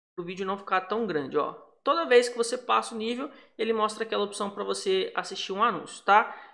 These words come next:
E aí aqui a gente tem essa parte do saque, né? Ó, quanto mais você vai jogando, você consegue sacar aqui através da PagBank, beleza? Tem um saque aqui também de duzentos reais, tá?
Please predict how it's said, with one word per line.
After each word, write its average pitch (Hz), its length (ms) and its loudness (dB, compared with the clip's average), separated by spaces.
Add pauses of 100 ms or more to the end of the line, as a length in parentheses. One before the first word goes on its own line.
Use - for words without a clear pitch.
E 277 80 4
aí 269 120 6
aqui 320 200 -2
a 285 80 0
gente 277 240 -2
tem 220 180 0
essa 220 160 -2
parte 202 340 2
do 202 60 -6
saque, 208 420 0
né? 220 140 -2
Ó, - 60 -2
quanto 175 360 -10
mais 185 200 0
você 185 180 -8
vai 175 180 0
jogando, 180 520 -2 (260)
você 170 220 -4
consegue 175 360 -6
sacar 170 380 0
aqui 202 420 -4
através 180 640 -2
da 180 180 4
PagBank, 180 800 -2
beleza? 240 380 2 (320)
Tem 202 100 -2
um 247 60 0
saque 202 300 0
aqui 196 120 -8
também 185 300 -6
de 196 160 -8
duzentos 180 400 -6
reais, 165 540 0
tá? 160 280 4